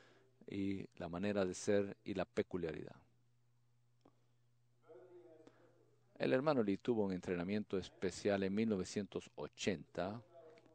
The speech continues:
para el sur de California solamente. Él ni siquiera permitía que esos mensajes fueran a Teja-, Texas por largo tiempo. Cuando él comenzó ese entrenamiento, él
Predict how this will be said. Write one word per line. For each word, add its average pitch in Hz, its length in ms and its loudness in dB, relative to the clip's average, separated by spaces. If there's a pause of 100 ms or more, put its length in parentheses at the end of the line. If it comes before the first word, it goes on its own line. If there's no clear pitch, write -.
(100)
para 107 200 6
el 110 80 6
sur 95 280 -2
de 107 120 0
California 98 580 -2
solamente. 87 640 -4 (1400)
Él 98 200 -4
ni 98 80 -4
siquiera 104 760 4 (600)
permitía 98 640 0
que 104 180 4
esos 101 240 -4
mensajes 95 420 -4
fueran 101 300 0
a 95 60 0
Teja-, - 540 -2 (100)
Texas 92 340 4
por 104 180 0
largo 80 340 -6
tiempo. - 500 -2 (1000)
Cuando 107 260 4
él 123 100 8
comenzó 107 420 2
ese 110 160 0
entrenamiento, 98 840 0 (360)
él 101 440 -2